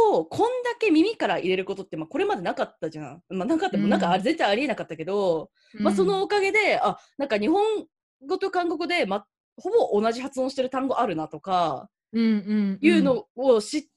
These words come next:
Speaker 1: て、どんどん韓国語にも興味を持っていったっていうのがあるから、戦略だったらでも、
Speaker 2: うん。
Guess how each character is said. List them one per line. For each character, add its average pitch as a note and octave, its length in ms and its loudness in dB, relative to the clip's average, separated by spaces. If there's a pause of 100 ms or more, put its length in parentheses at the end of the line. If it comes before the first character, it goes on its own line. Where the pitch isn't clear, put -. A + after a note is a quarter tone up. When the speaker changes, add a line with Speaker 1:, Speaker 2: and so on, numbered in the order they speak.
(100)
Speaker 1:
て、 G#4+ 220 4
ど C#4+ 160 2
ん D4 60 4
ど A3 120 0
ん F3 40 -8
韓 C4 120 -2
国 A#3+ 140 -4
語 C4 80 4
に A3+ 40 -2
も F3 120 -4
興 B3 180 6
味 G3 140 0
を D#3 40 -2
持 F#3 140 -2
っ G#3 40 -2
て G3 260 -6
い D#3 60 -2
っ D#3+ 120 -12
た G3 100 0
っ F#3+ 100 -10
て - 80 -10
い - 20 -6
う D#3 40 -6
の D#3 60 -6
が D#3 140 -4
あ F#3+ 40 -2
る E3+ 80 -4
か D3 120 -8
ら、 D3+ 340 -2 (240)
戦 D#4+ 280 0
略 C#5+ 120 4
だ B4+ 140 8
っ G3 80 0
た F#3 80 2
ら - 60 0
で E3+ 100 0
も、 D#4 140 -4
Speaker 2:
う - 20 -14
ん。 - 40 -18